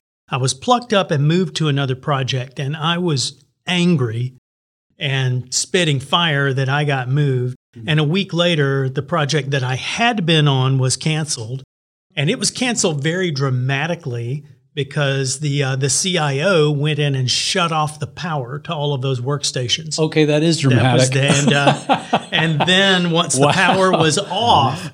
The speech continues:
Speaker 1: uh, literally through the breakers, workstations go down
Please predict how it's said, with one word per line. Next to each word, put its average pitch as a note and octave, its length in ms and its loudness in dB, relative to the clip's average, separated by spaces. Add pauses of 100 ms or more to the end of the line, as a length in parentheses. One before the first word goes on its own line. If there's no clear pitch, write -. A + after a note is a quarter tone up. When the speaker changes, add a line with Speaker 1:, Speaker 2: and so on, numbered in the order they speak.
Speaker 1:
uh, D3+ 300 2
literally A#3 1080 2 (220)
through C#4 220 2
the A#3+ 100 0
breakers, G#3 800 0 (180)
workstations F#3+ 720 0
go E3+ 140 4
down D3+ 420 2